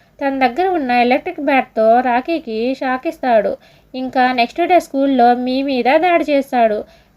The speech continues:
కానీ రాకీ మధ్యలో దూరి ఆమెని కాపాడతాడు. రయోటాకి బుద్ధి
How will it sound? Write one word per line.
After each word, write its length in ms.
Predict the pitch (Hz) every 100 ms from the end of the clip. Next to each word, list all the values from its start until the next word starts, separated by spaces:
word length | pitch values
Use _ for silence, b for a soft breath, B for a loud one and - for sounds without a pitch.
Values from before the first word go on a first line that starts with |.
| 339
కానీ 300 | 339 359 320
రాకీ 440 | 269 269 302 320
మధ్యలో 480 | 262 240 277 339 370
దూరి 540 | 294 247 214 226 254 - b b b b -
ఆమెని 340 | 254 254 254
కాపాడతాడు. 760 | 311 370 339 277 240 233 214 208 202 _ _ _ _
రయోటాకి 720 | 269 262 320 381 359 330 277
బుద్ధి 300 | 254 240 277